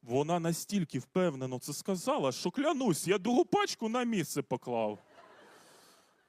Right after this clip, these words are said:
Касирка каже: «Взагалі-то я мала на увазі достатньо для того, щоб пробити по штрих-коду її».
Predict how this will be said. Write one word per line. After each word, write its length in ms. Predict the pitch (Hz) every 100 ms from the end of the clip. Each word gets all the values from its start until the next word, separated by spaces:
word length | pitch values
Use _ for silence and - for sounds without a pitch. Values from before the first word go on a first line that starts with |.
| _ _ _ _
Касирка 500 | - 151 - 196 202
каже: 280 | 190 202 196
«Взагалі-то 640 | 185 220 247 285 359 -
я 160 | 185 196
мала 260 | 214 208
на 140 | 208 214
увазі 320 | 208 208 180
достатньо 420 | 190 185 214 208
для 140 | 196 208
того, 240 | 202 202
щоб 160 | 214 185
пробити 360 | 202 220 214
по 140 | 208 208
штрих-коду 640 | - 208 - 302 214 156
її». 360 | 143 127 127